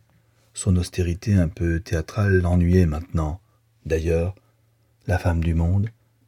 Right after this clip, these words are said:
ou ce qu'il jugea tel, éblouissait l'avocat comme le symbole et le résumé de mille plaisirs inconnus.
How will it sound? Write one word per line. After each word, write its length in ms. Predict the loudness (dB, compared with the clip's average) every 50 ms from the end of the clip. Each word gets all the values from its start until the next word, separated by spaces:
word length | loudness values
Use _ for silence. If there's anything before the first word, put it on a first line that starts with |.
| _ _ -2
ou 100 | -2 -2
ce 120 | -2 -2
qu'il 200 | -4 -6 -4 -2
jugea 360 | -2 -2 -2 -2 -2 -4 -4
tel, 380 | -4 -2 0 2 2 2 0 -4 -8 _ _ _ _ _ _ _ _ _ _ _ _
éblouissait 480 | -2 0 0 2 0 0 0 0 0 0
l'avocat 380 | 0 0 0 -2 -2 -2 -6
comme 180 | -4 -4 -2 -2
le 60 | 0
symbole 600 | -2 0 0 0 0 0 0 0 0 -2 -4 -6 -10 _ _ _ _ _ _ _ _ _ _ _ _ _ _ _ _
et 60 | 0
le 100 | 0 2
résumé 380 | 2 2 2 2 2 2 2 2
de 120 | 2 2
mille 240 | 2 2 2 2 0
plaisirs 540 | -2 -4 -4 -4 -2 0 0 0 0 4 6
inconnus. 520 | 6 6 6 4 2 2 2 2 0 -2